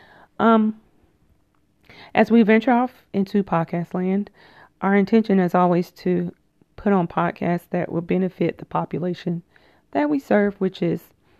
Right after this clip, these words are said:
our military population. And one of the subjects that is really, like, kind of near and dear to my heart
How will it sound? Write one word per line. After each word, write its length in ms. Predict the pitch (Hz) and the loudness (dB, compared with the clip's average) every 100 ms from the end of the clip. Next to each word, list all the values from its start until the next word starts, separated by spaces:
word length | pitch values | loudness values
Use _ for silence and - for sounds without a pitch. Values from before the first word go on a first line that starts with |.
| _ _ | _ _
our 80 | 202 | 2
military 480 | 226 247 226 190 170 | 4 4 4 2 0
population. 720 | 160 156 170 147 - 165 165 _ _ _ _ _ _ _ _ _ _ _ _ - - - - - - _ | 0 -2 -2 -4 -6 -8 -8 _ _ _ _ _ _ _ _ _ _ _ _ -20 -20 -20 -20 -20 -20 _
And 220 | - 247 | 0 4
one 160 | 247 320 | 6 6
of 80 | 330 | 6
the 160 | 330 - _ _ | 4 0 _ _
subjects 520 | - - 226 202 196 - | -2 2 4 4 0 2
that 320 | 196 190 - _ _ _ _ _ _ _ _ | 4 4 0 _ _ _ _ _ _ _ _
is 200 | 214 196 | 0 2
really, 320 | 185 190 208 | 2 2 4
like, 220 | 196 170 175 | 4 2 2
kind 240 | 202 180 | 0 2
of 60 | 175 | 2
near 360 | 170 175 185 | 2 2 4
and 140 | 180 175 | 2 2
dear 180 | 170 | 2
to 80 | 175 | 2
my 140 | 165 156 | -2 -2
heart 480 | - 165 185 - | -2 0 0 -6